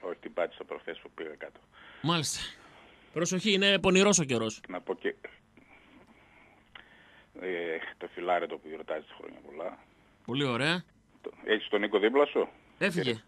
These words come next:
Speaker 2: έφυγε στο
Speaker 1: εντάξει,
Speaker 2: διάλειμμα,
Speaker 1: δεν
Speaker 2: αδερφέ, να
Speaker 1: πειράζει.
Speaker 2: προλάβει
Speaker 1: Χαιρετίσματα
Speaker 2: πτήση.
Speaker 1: στον Νίκο,
Speaker 2: Τα ακούει,
Speaker 1: ευχαριστώ.
Speaker 2: ακούει όμως, ακούει. Φεύγει για Βερολίνο. Δεν είναι πολύ ωραίο, ωραίο αυτό, ρε παιδιά; Ε, που πάει και διδάσκει ποντιακούς χορούς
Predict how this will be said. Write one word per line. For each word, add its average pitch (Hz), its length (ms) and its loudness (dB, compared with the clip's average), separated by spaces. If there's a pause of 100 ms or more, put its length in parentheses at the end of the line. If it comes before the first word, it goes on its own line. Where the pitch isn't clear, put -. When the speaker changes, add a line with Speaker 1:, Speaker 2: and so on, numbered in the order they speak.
Speaker 2:
έφυγε 170 280 4
στο 160 100 -2
Speaker 1:
εντάξει, 156 180 0
Speaker 2:
διάλειμμα, 147 200 2
Speaker 1:
δεν - 80 0
Speaker 2:
αδερφέ, - 100 0
να - 0 -
Speaker 1:
πειράζει. 87 160 6
Speaker 2:
προλάβει 92 220 4
Speaker 1:
Χαιρετίσματα 101 440 6
Speaker 2:
πτήση. - 140 -6
Speaker 1:
στον 87 140 -6
Νίκο, 101 240 0
Speaker 2:
Τα 180 100 4
ακούει, 180 260 6
Speaker 1:
ευχαριστώ. 165 220 4
Speaker 2:
ακούει 180 140 8
όμως, 120 240 -2
ακούει. 139 280 -2
Φεύγει 175 220 2
για 175 100 4
Βερολίνο. 156 360 2
Δεν 165 120 8
είναι 180 100 6
πολύ 175 180 8
ωραίο, 170 160 8 (100)
ωραίο 165 200 4
αυτό, 165 180 -2
ρε 160 100 -2
παιδιά; 156 420 -4 (840)
Ε, 151 200 4 (720)
που 143 100 -4
πάει 180 220 8
και 170 140 4
διδάσκει 160 680 4
ποντιακούς 143 440 2
χορούς 151 560 -2